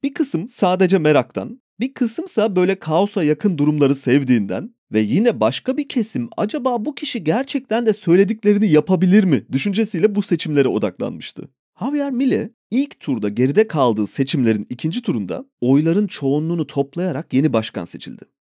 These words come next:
Yapmak istediği şeyleri ne kadar yapacak emin değilim ama kampanyasında söylediği sözler çok dikkat çekici şeyler.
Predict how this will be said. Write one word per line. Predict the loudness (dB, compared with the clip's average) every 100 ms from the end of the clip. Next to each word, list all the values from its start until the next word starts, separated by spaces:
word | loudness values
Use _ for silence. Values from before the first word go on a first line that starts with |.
| -6
Yapmak | -6 -6 -10 -10
istediği | -8 -6 -6 -4
şeyleri | -4 -4 -2 -4
ne |
kadar | -2 0 2 4
yapacak | 4 2 -2 -4 -2
emin | 0 0
değilim | 0 0 -2
ama | -4 -6 -12 -10
kampanyasında | -6 -4 -4 -4 -4 -4 -4
söylediği | -2 -2 -2 -4
sözler | -4 -2 -2 -2
çok | -6 -6
dikkat | -10 -4 -4 -6
çekici | -12 -12
şeyler. | -12 -12 -14 -20